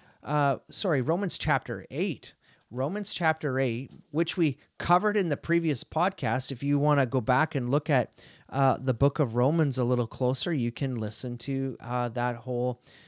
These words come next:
episode, those series on Romans. All right, Romans chapter eight. We know the chapter. We know the chapter well. Uh, "There's no condemnation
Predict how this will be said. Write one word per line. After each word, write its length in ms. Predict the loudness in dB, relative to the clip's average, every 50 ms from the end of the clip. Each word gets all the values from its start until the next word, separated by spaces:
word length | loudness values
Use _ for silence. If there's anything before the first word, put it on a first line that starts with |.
| -20 _ -12
episode, 540 | -12 -10 -6 -4 -4 -2 -2 -2 -2 -4 -6
those 280 | -6 -6 -6 -4 -4 -4
series 500 | -4 -4 -2 -4 -2 -2 -2 -2 -4 -6
on 480 | -6 -6 -4 -4 -2 -2 -4 -4 -6 -8 -12
Romans. 640 | -12 -8 -4 -2 -2 -2 -2 -4 -8 -12 -14 -14 -16 -16 -20 -20 -20 -20 _
All 100 | -4 -2
right, 160 | -2 -2 -2 -2
Romans 380 | -2 -2 0 -2 -2 -4 -2
chapter 460 | 0 0 0 0 0 0 -2 0 0
eight. 200 | 2 0 0 -2
We 160 | -4 -4 -2 0
know 480 | 2 4 4 6 6 4 2 0 -4 -6
the 120 | -4 -4
chapter. 640 | -4 0 2 2 2 2 2 -2 -4 -8 -6 -8 -10 -14 _ -12
We 160 | -6 -4 -2
know 220 | 0 2 2 2 0
the 100 | -2 -4
chapter 480 | -2 0 2 2 2 0 -2 -2 -2
well. 440 | 0 2 2 4 4 2 0 -4 -10 -18 -20 -20 -20 -20 -20 -20 _ -6
Uh, 220 | -2 0 0 0
"There's 280 | 2 2 2 2 2 2
no 220 | 2 4 4 2
condemnation 1080 | 2 0 -2 -2 -2 0 0 -2 -2 -2 -2 -2 -2 -2 -4 -6 -6 -8 -8 -10 -12